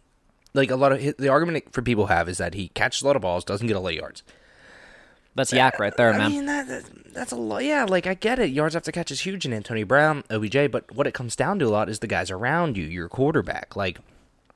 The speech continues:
Speaker 1: it comes down to if the run game can go. Like, the
Speaker 2: Mm-hmm.
Speaker 1: Miami team is in shambles, and it always has been, and I think it always will be with this office.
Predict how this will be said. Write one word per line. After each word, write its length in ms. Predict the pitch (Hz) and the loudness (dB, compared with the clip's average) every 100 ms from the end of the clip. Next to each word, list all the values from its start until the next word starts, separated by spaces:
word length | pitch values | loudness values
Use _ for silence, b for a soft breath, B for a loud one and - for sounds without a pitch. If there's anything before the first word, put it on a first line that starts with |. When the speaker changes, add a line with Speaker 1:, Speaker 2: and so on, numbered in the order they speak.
| _ - | _ -4
Speaker 1:
it 60 | |
comes 220 | 147 147 135 | 0 2 2
down 120 | 131 | 0
to 80 | 135 | -2
if 80 | |
the 100 | - | -2
run 260 | 160 170 196 | 2 2 2
game 260 | 175 147 120 | 0 -2 -2
can 140 | 110 | -2
go. 340 | 92 - 64 - | -2 -4 -8 -6
Like, 120 | 147 | -4
the 80 | 135 | -2
Speaker 2:
Mm-hmm. 80 | 110 | -2
Speaker 1:
Miami 220 | 202 180 | -2 -2
team 200 | 135 117 | -2 -4
is 120 | 101 | -4
in 100 | - | -8
shambles, 1160 | - - 101 101 107 104 107 87 - - - - | -6 -4 -4 -6 -6 -8 -10 -12 -14 -14 -16 -12
and 80 | 113 | -8
it 80 | - | 0
always 220 | 135 156 | 0 2
has 260 | 107 95 - | 0 0 -2
been, 160 | 107 | -6
and 140 | 131 120 | -4 -4
I 20 | |
think 120 | 127 | -4
it 60 | 156 | -4
always 180 | 170 113 | -4 -4
will 240 | 101 143 | 0 0
be 160 | 101 87 | 0 -6
with 120 | 82 | -8
this 120 | 87 | -8
office. 400 | 90 78 80 82 | -6 -6 -8 -16